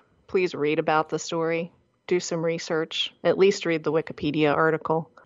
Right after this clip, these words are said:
because this is, for some of you, ancient history, but it really isn't.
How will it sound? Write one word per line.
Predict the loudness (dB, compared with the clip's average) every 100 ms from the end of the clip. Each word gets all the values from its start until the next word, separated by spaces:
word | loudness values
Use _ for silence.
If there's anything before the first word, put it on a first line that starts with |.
| _
because | -4 0 4 4 4 -2 -10 -12 -14 _
this | 0 2 4 4
is, | 4 2 -4 -6 -10 _ _ _ _ _ _ _ _ _ _ _
for | 0 2 2
some | 0 0
of | 0 -2
you, | -4 -6
ancient | -4 -6 -6 -10 -10
history, | -10 -10 -8 -8 -8 -12 _ _ _ _ _ _ _ _ _ _
but | 4
it | 4 6
really | 4 4 2
isn't. | -2 -2 -6 -8 -16